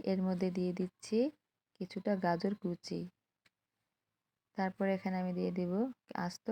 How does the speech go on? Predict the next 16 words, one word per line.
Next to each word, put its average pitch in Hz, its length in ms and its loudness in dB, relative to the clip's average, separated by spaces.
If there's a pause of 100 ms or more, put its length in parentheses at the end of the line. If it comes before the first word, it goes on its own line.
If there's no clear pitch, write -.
(120)
কাঁচামরিচ। 170 640 -2 (500)
তো - 80 0 (180)
খুব 214 180 8 (140)
সহজে 196 440 4
আমি 185 140 2 (100)
একটি - 240 0 (140)
বি-, 185 380 4
বিরিয়ানি 185 300 4
রান্না 185 380 2
করা 180 260 2
আপনাদেরকে 180 500 -2
দেখালাম, 180 540 0 (280)
ঘরে 170 280 2
থাকা 180 200 0 (100)
কিছু - 260 -8
উপকরণ 180 440 2